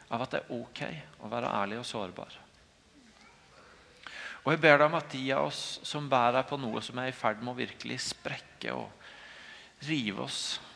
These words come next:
sønder og sammen, fordi det, vi står alene med det, og nettet som spinnes rundt blir bare tøffere og tøffere, at vi skal få hjelp til å komme ut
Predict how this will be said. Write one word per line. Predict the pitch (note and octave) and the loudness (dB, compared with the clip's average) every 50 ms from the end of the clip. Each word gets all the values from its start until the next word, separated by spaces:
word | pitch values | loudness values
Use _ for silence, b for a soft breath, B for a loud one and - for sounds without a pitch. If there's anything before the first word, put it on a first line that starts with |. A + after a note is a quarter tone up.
| B B - - - - | B B -20 -20 -18 -12
sønder | - - - - B2+ A2+ A2 A2 C3 C#3+ | -8 -4 -2 -2 0 -2 -2 -2 -2 -2
og | C#3+ C3+ | -2 0
sammen, | - C3+ A2 G#2 G#2 A2+ D3+ F3+ F3 - - - - - - - - - | 2 2 2 2 0 -4 -6 -6 -8 -12 -16 -18 -20 -20 -20 -20 -20 -12
fordi | - B2 A#2+ B2 A#2 | -6 -2 0 0 0
det, | A#2+ B2+ C3 B2+ B2+ | 0 -2 -4 -4 -6
vi | B2 B2+ | -8 -8
står | - - A#2+ A2 A#2+ B2 | -6 -4 -2 -2 0 0
alene | B2+ B2 A2+ G#2 G2 G2 G2+ G#2 | 2 2 2 2 0 -2 -2 -2
med | G#2+ A2 B2 - | -4 -4 -4 -6
det, | C2+ B1 | -8 -10
og | - - - - - - - - - B2 | -10 -14 -18 -20 -20 -20 -18 -12 -8 -6
nettet | B2+ C#3 C3+ - - - C#3 B2+ | -4 -4 -6 -6 -8 -10 -10 -8
som | - C#3+ C3+ | -8 -6 -6
spinnes | B2+ - - C3 A2 G#2 A2 A#2 - B2 A2+ | -6 -4 -4 -4 -2 -2 -4 -6 -6 -6 -6
rundt | A#2+ C3+ C3 - - | -6 -8 -10 -12 -8
blir | - B2 A#2 | -8 -4 0
bare | A#2+ A2+ G#2+ A#2 A#2 | 0 0 0 0 -4
tøffere | - - B2 - - A2 A2+ | -8 -10 -10 -8 -8 -8 -8
og | A#2 - | -6 -8
tøffere, | A#2+ A2 - - A2 A#2 B2 E3+ - - B B B B B B B B B B B B B B _ - | -10 -10 -10 -10 -10 -10 -12 -14 -16 -18 B B B B B B B B B B B B B B _ -16
at | B2 - - | -16 -10 -6
vi | A2+ A2+ | -6 -6
skal | - - A#2 | -4 -4 -6
få | - - A#2+ | -6 -6 -4
hjelp | G#2 G2+ G#2+ B2 B2+ - - - - - - | -2 -2 -2 -4 -6 -12 -16 -18 -18 -18 -14
til | - - | -14 -14
å | A#2 - | -10 -6
komme | - A#2 G2 G2+ G#2+ | -4 -4 -4 -4 -6
ut | G#2+ G2+ A2+ - - - - - | -10 -10 -12 -14 -16 -16 -16 -16